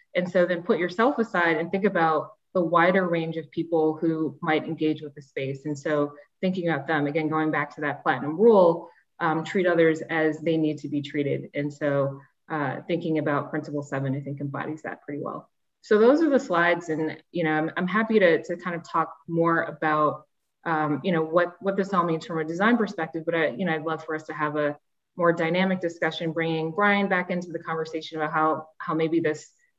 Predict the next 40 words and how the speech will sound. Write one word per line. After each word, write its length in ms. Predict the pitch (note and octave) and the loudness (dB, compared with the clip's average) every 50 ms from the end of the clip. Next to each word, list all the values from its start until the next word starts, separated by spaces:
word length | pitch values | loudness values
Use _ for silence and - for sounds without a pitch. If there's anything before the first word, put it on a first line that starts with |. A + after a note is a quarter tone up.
| - - | -10 -10
applies 460 | E3+ F3 - F3 E3+ E3 D#3+ E3 - | -8 -2 0 2 2 2 0 -2 -2
to, 240 | - F3 D#3+ D3 C3+ - - | -2 -2 -2 -2 -4 -6 -4
to 100 | E3+ E3 | -4 -4
his 160 | E3+ E3 - | -4 -4 -4
work, 260 | D#3+ D#3 D#3 D#3 - | -4 -4 -4 -4 -4
well, 140 | - E3+ D#3+ | -4 -2 0
how 120 | E3 D#3 D3+ | 0 0 -2
it 100 | C#3 C#3 | 0 2
definitely 320 | F#3 G#3 G#3 G#3 F3+ D#3+ | 2 2 2 2 -2 -2
applies 300 | D3 - D3+ D3 D3+ D3 | -2 -2 -2 -4 -4 -2
to 100 | E3 D#3 | -4 -6
his 140 | D3+ C#3+ C#3+ | -6 -6 -6
work 200 | D3+ D3 D3 - | -6 -6 -6 -2
at 60 | - | 2
Microsoft, 580 | A#3+ A#3+ A3+ A3+ G#3+ G#3+ G3+ F3+ F3 F3 F3 - | 2 2 2 2 -2 0 0 -2 -2 -2 -4 -6
and, 200 | D#3+ D3 D3+ D3 _ _ _ _ _ - | -6 -6 -8 -12 _ _ _ _ _ -6
and 260 | E3+ E3 D#3+ E3 D#3 | -4 -4 -2 -4 -4
would 160 | D#3+ D#3 - | -8 -10 -6
certainly 380 | - F3 E3+ E3+ E3 D#3+ D#3+ D#3 | -6 -6 -4 -4 -4 -4 -4 -4
want 200 | C#3 D3 D#3+ D#3 | -4 -4 -4 -4
to 40 | D3 | -4
hear 200 | D3 D3 C#3+ D3 | -4 -4 -4 -4
from 220 | - D3+ D3 C3 | -6 -6 -8 -8
all 220 | - - C#3 C#3 C3 | -6 -6 -8 -8 -8
of 100 | - - | -10 -12
you. 120 | - D3 | -16 -16
So 340 | C#3 - E3+ D3 C#3 C#3 - - - | -12 -8 -8 -6 -6 -8 -10 -12 -12
I 80 | D#3 | -10
will 100 | D3+ D3+ D3 | -10 -10 -10
stop 320 | - - F#3 F3 D#3 - | -8 -6 -4 -4 -4 -4
sharing 440 | - - E3 E3 F3+ G3+ A3+ A3+ G3+ | -6 -4 -2 0 2 2 2 2 2
and 160 | F3 E3 D#3+ | 2 0 -2
go 100 | E3 D#3+ | -2 -2
back 360 | D3+ D#3+ D3 D#3 D#3 - _ - | -2 -2 -2 -2 -4 -8 _ -4
to, 340 | - D#3+ D#3+ D#3 D#3 D#3 D#3 _ _ _ _ _ _ _ _ _ _ - | -2 -2 0 0 -2 -2 -4 _ _ _ _ _ _ _ _ _ _ -6
uh, 240 | D#3 D#3 D3 C#3+ C#3+ | -4 -2 -2 -2 -2
the 220 | C#3+ D3 C#3+ D3 D3 - | -2 -2 -2 -2 -4 -6
kind 140 | - E3 C#3+ | -8 -6 -6
of 100 | C#3+ D3 C#3+ - _ _ _ | -6 -8 -10 -14 _ _ _
face-to-face 800 | - F3+ E3 E3 E3 - - F3 E3 - E3+ D#3+ D#3 D#3 - | -2 0 0 0 -2 -4 -6 -6 -4 -2 0 -2 -2 -2 -4